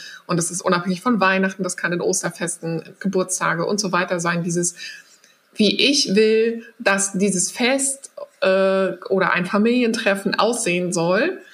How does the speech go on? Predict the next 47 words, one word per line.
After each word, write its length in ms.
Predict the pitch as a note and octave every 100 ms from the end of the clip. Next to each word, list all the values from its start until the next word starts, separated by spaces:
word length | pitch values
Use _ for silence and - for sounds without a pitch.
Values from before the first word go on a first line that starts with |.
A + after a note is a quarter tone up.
| - - - - -
Und 160 | G3+ G3
dann 160 | A#3
mich 140 | A3+ A3+
ja 80 |
auch 120 | G#3 G#3
nicht 180 | G3
lösen 500 | G3+ A3 B3+ C4+ G#3
kann 400 | G3+ G3 F#3+ F#3+
von 300 | - - G3
so 160 | F#3+ G3+
einer 260 | - F3 E3+
Erwartung, 840 | F3 E3+ F3+ A3 G#3+ D#3 E3 - E3+
die 220 | F3 G3+
mich 160 | F#3+
dann 160 | - F3
total 400 | F#3 F#3 F3+ F#3
unter 240 | F3+ E3
Stress 460 | D#3+ - F3 G3 -
setzt. 400 | - - - - _ - - -
Statt 220 | - G#3
einfach 300 | F#3 F#3+ F3+
mal 400 | F#3 D#3+ D#3 E3+ E3+ - _ _ -
zu 140 | -
überlegen, 640 | F3+ F3 F3 F3 E3+ E3+ G3 G3
wie, 160 | F3+ F3
wie 160 | F#3
hätte 200 | G3 G3
ich's 140 | G3 -
gerne, 260 | B3+ D4
was 200 | F3 -
würde 180 | F3+ F3+
mir 160 | F3 F3
gut 240 | G#3+ A3+
tun 200 | C#4+ C#4+
und 60 | B3+
was 160 | -
kann 160 | - F#3+
ich 140 | G3
eigentlich 320 | - F3 E3+
leisten, 520 | E3 E3+ G#3 - C4+ A#3+
wie 120 | F3+
kann 180 | - E3
ich 140 | -
andere 240 | E3 F3
mit 180 | D#3+ -
einbinden 720 | - G3 A#3 A#3+ B3 A#3+ A#3+
und, 400 | A3+ - F#3+ G3